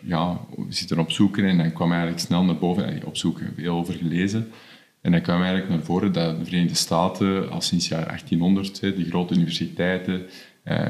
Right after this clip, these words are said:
Johns Hopkins, Harvard, Columbia, eh, Yale, Berkeley, dat die eigenlijk allemaal heel, ja,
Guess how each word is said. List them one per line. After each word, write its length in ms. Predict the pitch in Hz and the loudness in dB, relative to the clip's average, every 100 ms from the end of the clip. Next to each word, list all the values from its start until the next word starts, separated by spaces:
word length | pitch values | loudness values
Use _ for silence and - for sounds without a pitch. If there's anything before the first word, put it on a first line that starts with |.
| 76 | -2
Johns 260 | - 85 - | 0 -2 0
Hopkins, 540 | 85 - - 85 85 | -2 -2 0 2 2
Harvard, 500 | - 82 85 85 80 | 2 0 0 -4 -4
Columbia, 640 | - 80 85 85 87 82 82 - - - - | -2 0 2 2 0 -2 -4 -12 -18 -18 -4
eh, 320 | 80 80 78 - - - - - - | -2 0 -2 -4 -6 -8 -10 -10 -6
Yale, 480 | - 82 82 82 82 | -2 2 4 2 2
Berkeley, 400 | 85 87 - 90 | 0 0 2 0
dat 180 | 85 - | 0 -4
die 100 | 80 | -4
eigenlijk 280 | 85 82 - | -2 -2 0
allemaal 240 | 90 92 80 | 0 0 0
heel, 560 | 87 92 92 95 - _ _ _ | 0 0 0 -2 -10 _ _ _
ja, 380 | - 87 82 - | -2 0 0 -2